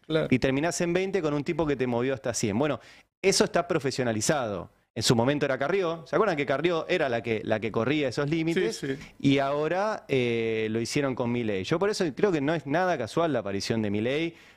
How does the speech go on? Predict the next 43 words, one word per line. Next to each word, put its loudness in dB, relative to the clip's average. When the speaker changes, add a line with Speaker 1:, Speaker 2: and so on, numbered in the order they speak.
Speaker 2:
por 0
los 4
tipos 2
que 0
tiene 2
atrás -2
en -8
términos -2
económicos, -2
por -2
los -2
tipos -2
que -4
tiene 0
atrás -4
en -2
términos -2
mediáticos, -2
por -2
sus 2
sponsors, 2
por -4
su 0
ahora 0
alianza -2
con 0
Speaker 1:
Mm. -2
Speaker 2:
Macri. -2
No 6
es 0
un 2
tipo 0
que -4
apareció 0
de 0
la -2
nada. -2
Speaker 1:
Yo 0
sé -2
que 2
tiene 0
<clears throat> 0
acuerdos 0